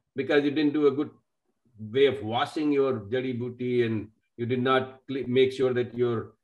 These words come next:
instruments are clean, and you got some contamination, well, that will be a problem, not only the mercury and, and, uh, lead and, and arsenic,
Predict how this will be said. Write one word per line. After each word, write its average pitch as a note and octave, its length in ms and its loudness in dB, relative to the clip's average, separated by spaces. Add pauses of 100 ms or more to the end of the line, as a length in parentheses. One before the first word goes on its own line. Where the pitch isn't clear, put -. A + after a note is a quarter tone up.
(100)
instruments D3 560 0
are A#2+ 120 -2
clean, C3 580 2
and A#2 180 -2
you A#2 120 -4
got C3 360 -2
some A#2+ 180 -8
contamination, C3 760 -4 (380)
well, F#3+ 180 0
that F#3 200 2
will F#3 160 4
be F3+ 160 4
a E3 40 -2
problem, E3 400 -2
not D#3 220 -2
only D#3 240 -6
the C#3 100 -4
mercury C3+ 480 -2
and, B2+ 220 -2
and, A2+ 360 -6
uh, G#2 140 -6
lead B2 320 0
and, A2+ 360 -4
and G2+ 160 -10
arsenic, G#2+ 520 -6